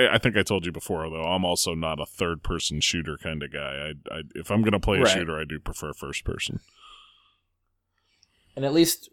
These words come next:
Speaker 2: like, The Division has been marketing already what their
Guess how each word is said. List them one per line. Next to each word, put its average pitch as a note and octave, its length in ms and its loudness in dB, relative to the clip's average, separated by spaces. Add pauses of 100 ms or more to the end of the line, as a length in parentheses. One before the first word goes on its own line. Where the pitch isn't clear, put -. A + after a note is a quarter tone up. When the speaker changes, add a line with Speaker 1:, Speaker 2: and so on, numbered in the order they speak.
(280)
Speaker 2:
like, A#2+ 180 2
The B2 80 2
Division C#3+ 380 8
has A#2 140 6
been A#2+ 140 4
marketing A#2+ 400 6
already A2 340 6
what A2 240 2
their G#2+ 360 4